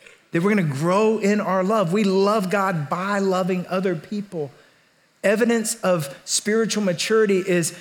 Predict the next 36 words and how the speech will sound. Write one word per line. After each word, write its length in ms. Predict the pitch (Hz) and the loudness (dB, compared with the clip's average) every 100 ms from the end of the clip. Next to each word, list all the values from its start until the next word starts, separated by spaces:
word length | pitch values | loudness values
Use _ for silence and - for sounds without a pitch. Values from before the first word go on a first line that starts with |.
| - | -6
is 180 | 180 170 | -2 0
not, 180 | 175 190 | 0 0
like, 140 | 175 | 0
how 240 | 139 - 196 | 0 0 2
many 180 | 220 196 | 2 2
Bible 420 | 147 170 196 208 | 0 0 0 0
verses 440 | 165 170 190 160 | 0 0 -2 -2
you 80 | 175 | -2
can 160 | 170 147 | -4 -4
quote. 320 | 214 190 165 | -2 -2 -2
That's 180 | 156 175 | -8 -4
wonderful. 480 | 202 220 220 170 | 0 0 0 -4
We 140 | 135 151 | -4 -2
should 180 | 190 170 | 0 0
memorize 400 | 185 190 196 - | 0 0 0 -2
scripture. 460 | 214 214 - 190 | 0 -2 -2 -4
We, 160 | 156 175 | -2 -4
we 360 | 165 156 156 | -4 -4 -2
wanna 220 | 185 202 185 | 0 2 2
know 300 | 175 202 202 | 2 2 2
the 80 | |
scripture. 480 | 185 214 202 202 170 - - - | 0 -2 -2 -4 -6 -8 -8 -4
But 140 | 196 | 0
the 180 | 196 180 | -2 0
evidence 440 | 196 214 226 220 | 0 2 0 -2
of 160 | - 156 | -2 -2
spiritual 520 | - 202 202 202 196 | -2 0 0 0 -4
maturity 540 | 165 - 208 202 185 | -4 -4 -2 2 2
is 120 | 160 151 | 0 -4
how 240 | 170 175 | -2 0
we 160 | 170 151 | 0 -2
love 400 | 151 156 147 135 | -2 -2 -2 -4
other 260 | 143 135 | -6 -6
people. 460 | 127 139 123 - - _ _ _ _ _ _ _ _ _ | -10 -14 -14 -18 -20 _ _ _ _ _ _ _ _ _
Jesus 220 | - 180 165 | -2 0 2
said, 180 | 160 | -2